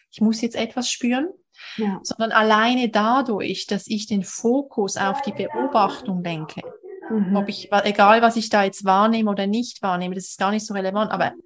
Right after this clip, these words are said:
Speaker 1: die Beobachtung selbst, die macht ja schon was.
Speaker 2: Ja, ja.
Speaker 1: Und
Speaker 2: Ja.
Speaker 1: deshalb braucht es auch, äh, relativ wenig, ähm, um, um da mal anzufangen, das, das
Speaker 2: Mhm.
Speaker 1: wahrzunehmen,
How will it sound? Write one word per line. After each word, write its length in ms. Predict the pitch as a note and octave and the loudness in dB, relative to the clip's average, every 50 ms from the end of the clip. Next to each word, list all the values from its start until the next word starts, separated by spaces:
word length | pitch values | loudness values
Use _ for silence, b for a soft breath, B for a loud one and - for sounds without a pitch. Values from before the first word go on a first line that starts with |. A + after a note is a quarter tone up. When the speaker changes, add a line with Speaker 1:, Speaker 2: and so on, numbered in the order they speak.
| _ | _
Speaker 1:
die 140 | - G3+ G3+ | -8 -6 -4
Beobachtung 720 | G3+ G#3+ - G#3+ A#3+ A#3+ A#3+ B3+ A#3+ A3+ - - G#3+ G3+ | -4 -4 -2 0 0 0 0 -2 -4 -6 -6 -6 -6 -6
selbst, 920 | F#3+ - - G#3 G#3 A3 A#3 G#3+ E3+ - - - - - - - - - G#3+ G#3 _ _ B B B B B B B B B B _ _ _ _ | -6 -4 -2 0 0 2 0 0 -2 -4 -8 -12 -12 -12 -12 -14 -18 -20 -20 -20 _ _ B B B B B B B B B B _ _ _ _
die 140 | - A3+ A3+ | 0 2 4
macht 300 | A3 A3 A3 A3 A3 - | 6 6 6 4 2 -2
ja 80 | A3+ G#3 | -4 -4
schon 200 | - G3+ F#3 F3 | -2 -2 -4 -4
was. 380 | E3+ - - - - - - _ _ _ _ _ | -4 -6 -8 -10 -14 -14 -16 _ _ _ _ _
Speaker 2:
Ja, 340 | - A3 G#3 F#3 - - - - _ _ _ _ _ _ _ | 0 2 2 2 2 -2 -6 -16 _ _ _ _ _ _ _
ja. 360 | - G#3+ G3+ F#3+ G3 G#3 G#3 - _ _ _ _ _ _ _ _ | 0 2 2 2 0 -2 -8 -14 _ _ _ _ _ _ _ _
Speaker 1:
Und 220 | - A3 G#3+ G3+ | -4 0 2 2
Speaker 2:
Ja. 60 | G#3+ G#3+ | 2 2
Speaker 1:
deshalb 240 | A3 - A#3 A#3 - | 2 2 0 0 0
braucht 340 | - G3+ G#3 G#3+ G#3+ G#3+ - | 0 2 2 2 0 -2 -8
es 120 | - - | -12 -6
auch, 240 | - G#3+ G#3 G#3 - - | -4 -4 -4 -4 -6 -8
äh, 40 | - | -8
relativ 640 | G3 - - F#3+ G#3 A3+ B3+ C4+ C4 B3+ A#3+ - - - | -6 -6 -4 -4 -2 -2 -2 -2 -2 -4 -6 -6 -8 -8
wenig, 400 | B3 C4+ D4+ D4 B3 G#3+ - - - | -6 -6 -6 -6 -6 -8 -8 -10 -8
ähm, 300 | G3+ G3+ G3 G3 G3+ F#3+ | -8 -6 -6 -6 -8 -8
um, 200 | - G#3+ G#3 G3+ | -8 -8 -8 -6
um 120 | G#3+ G#3 | -6 -6
da 140 | G#3 G#3 G3+ | -4 -4 -2
mal 160 | G3+ G3+ G3+ | -2 -2 -4
anzufangen, 680 | - G3+ G#3+ A3+ A3+ - A#3 - - G3+ F#3+ G3 G3 G3 | -4 -4 -6 -6 -6 -8 -10 -6 -6 -4 -4 -4 -4 -4
das, 280 | G3 G3+ G3+ - - - | -6 -6 -8 -12 -12 -10
das 240 | - G3 A3+ G#3+ G3+ G#3 G#3 | -6 -2 0 0 2 2 2
Speaker 2:
Mhm. 60 | G3+ | 2
Speaker 1:
wahrzunehmen, 720 | G3+ G3+ A3+ A3+ A3+ - A#3 G#3 F#3+ F3+ E3+ E3+ F3+ - | 2 0 -2 -2 -4 -6 -8 -8 -8 -8 -8 -10 -10 -14